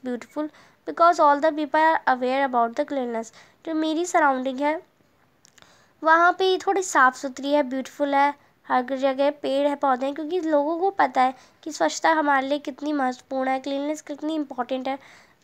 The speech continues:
इसलिए हमारी जो सराउंडिंग है। But आपको, आपकी सराउंडिंग कैसी है, आपको वो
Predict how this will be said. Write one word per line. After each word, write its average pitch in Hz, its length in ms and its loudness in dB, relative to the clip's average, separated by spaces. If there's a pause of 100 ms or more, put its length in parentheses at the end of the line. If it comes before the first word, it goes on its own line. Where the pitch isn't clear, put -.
इसलिए 330 200 -2
हमारी 285 280 2
जो 294 140 -4
सराउंडिंग 247 460 -2
है। 285 160 -4
But 277 200 -2 (180)
आपको, 262 400 0 (480)
आपकी - 340 0
सराउंडिंग 311 480 2
कैसी 311 260 0
है, 349 60 2
आपको 240 420 2
वो 294 320 -2